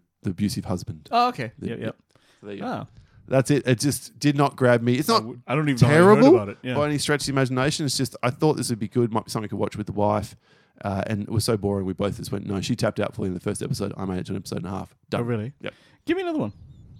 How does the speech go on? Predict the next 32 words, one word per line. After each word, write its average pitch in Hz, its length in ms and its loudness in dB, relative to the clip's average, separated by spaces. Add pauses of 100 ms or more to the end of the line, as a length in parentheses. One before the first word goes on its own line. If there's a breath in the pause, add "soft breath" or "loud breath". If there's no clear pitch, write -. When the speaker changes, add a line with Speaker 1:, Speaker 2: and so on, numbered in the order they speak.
(160)
Speaker 1:
All 135 80 0
right, 139 140 2
I 127 40 0
will. 147 220 4
My 143 200 2
number 143 140 2
nine 139 480 2
worst 120 440 0
show 123 180 6
that 117 60 6
I 113 40 8
watched 104 200 0
this 110 120 -4
year 123 120 2
is 117 60 0
another 147 160 2
one 120 220 2
I 107 40 0
only 107 120 -2
got 104 100 -4
an 110 60 -8
episode 107 260 -4
and 107 100 -4
a 101 40 -4
half 107 200 0
through 104 140 -4
whilst 147 360 2
I 170 80 -2
had 165 220 -4
covid, 104 520 0
no 104 140 -2
less. 123 280 -2